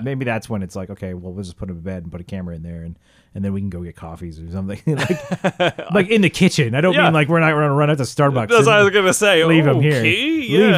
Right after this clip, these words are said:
Speaker 1: him here.
Speaker 2: Very
Speaker 1: No, no.
Speaker 2: brave now that you have that outlet, yeah.
Speaker 1: Oh, yeah, yeah. Well, it's, it's funny 'cause Laura, for the, until we got the outlet, she, like, would not, "I don't wanna leave him alone. I don't wanna leave him alone." So either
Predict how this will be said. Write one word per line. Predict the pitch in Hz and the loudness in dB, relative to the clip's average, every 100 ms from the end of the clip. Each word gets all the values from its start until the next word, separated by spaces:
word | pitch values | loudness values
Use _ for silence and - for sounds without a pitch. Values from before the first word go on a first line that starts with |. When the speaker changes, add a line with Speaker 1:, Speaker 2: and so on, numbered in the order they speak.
| 170 | 4
Speaker 1:
him | 175 | 4
here. | 165 131 113 131 | 2 0 -4 -2
Speaker 2:
Very | 160 208 | 2 2
Speaker 1:
No, | 151 | 2
no. | |
Speaker 2:
brave | 131 180 208 139 | 2 2 2 0
now | 131 127 | -4 -6
that | 120 | -4
you | |
have | 120 123 | -6 -6
that | 113 107 | -4 -4
outlet, | 110 104 117 131 | -4 -6 -6 -4
yeah. | 127 139 | 0 2
Speaker 1:
Oh, | |
yeah, | 131 143 123 | 2 2 2
yeah. | 127 120 104 92 | 0 -2 -4 -8
Well, | 123 180 151 | -2 2 2
it's, | 151 - 156 | -2 -6 -10
it's | 139 - | -10 -4
funny | 165 113 | -4 -2
'cause | 110 92 | -4 -2
Laura, | 127 131 127 117 _ | -2 0 0 -2 _
for | 139 | -6
the, | 120 113 - | -4 -6 -6
until | 135 - | -4 -2
we | 151 | -2
got | 117 104 117 | -2 -4 -2
the | 98 | -4
outlet, | 90 87 87 | -4 -10 -12
she, | 120 | -8
like, | 110 95 | -6 -6
would | 98 104 | -8 -6
not, | 101 95 95 - _ _ _ _ _ | -6 -6 -8 -12 _ _ _ _ _
"I | - 135 | -6 -2
don't | 127 | -2
wanna | 123 | -2
leave | 117 | -4
him | 110 | -4
alone. | 110 107 92 | -4 -4 -6
I | 104 | -8
don't | 110 | -6
wanna | 110 | -6
leave | 104 98 | -6 -6
him | |
alone." | 95 98 92 _ _ | -8 -10 -12 _ _
So | _ 120 | _ -10
either | 110 117 113 | -6 -6 -6